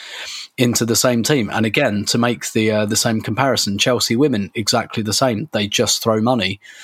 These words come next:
um, at players and, and it, it kinda works better for them there.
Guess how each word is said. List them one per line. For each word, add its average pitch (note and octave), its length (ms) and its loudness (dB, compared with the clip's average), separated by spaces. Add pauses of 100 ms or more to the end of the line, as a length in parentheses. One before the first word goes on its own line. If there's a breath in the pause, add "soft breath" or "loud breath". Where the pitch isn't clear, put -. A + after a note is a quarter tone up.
(280 loud breath)
um, G2+ 480 -2
at G#2+ 160 -6
players G2+ 460 0
and, G#2 320 0 (100)
and G#2 280 0
it, A2 260 -2
it A2 160 -4
kinda G#2+ 220 0
works A2 280 0
better A2+ 340 0
for G2 260 -2
them F#2 200 -6
there. F2+ 240 -4